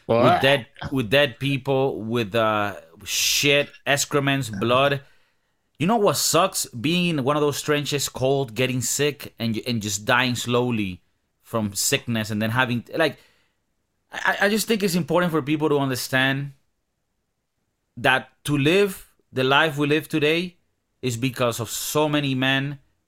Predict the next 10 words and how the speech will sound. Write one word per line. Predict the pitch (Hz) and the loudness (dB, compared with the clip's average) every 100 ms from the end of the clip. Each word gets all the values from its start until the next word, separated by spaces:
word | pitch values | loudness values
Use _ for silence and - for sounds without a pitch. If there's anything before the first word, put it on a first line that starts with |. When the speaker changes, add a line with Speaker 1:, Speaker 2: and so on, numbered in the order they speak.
| _ | _
Speaker 1:
on, | 131 139 | 0 0
on, | 135 139 135 127 | 0 0 0 -2
on | 147 143 | -2 0
both | 135 214 208 | 2 4 2
sides, | - 165 123 92 85 | 0 2 2 0 -4
you | 101 | -6
know, | 101 107 110 - _ _ | -4 -4 -8 -14 _ _
regardless | 120 117 170 175 143 | -2 2 4 2 0
of, | 143 113 | -2 -2
of, | - 117 | -4 -4